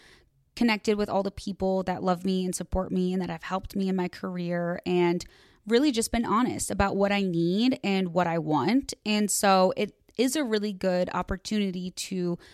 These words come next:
also prioritize your mental health in the workplace. And so I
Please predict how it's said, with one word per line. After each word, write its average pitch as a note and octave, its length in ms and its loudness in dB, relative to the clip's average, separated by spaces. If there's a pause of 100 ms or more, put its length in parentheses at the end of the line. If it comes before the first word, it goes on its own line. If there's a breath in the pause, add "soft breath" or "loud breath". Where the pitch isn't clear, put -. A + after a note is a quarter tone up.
(280 loud breath)
also D#4 240 0
prioritize A#3+ 880 0
your G3+ 200 -4
mental G3+ 300 0
health F#3 400 -4
in F#3+ 120 0
the F3+ 80 -4
workplace. - 800 -6
And G3 320 0
so G3 240 2
I G#3 400 4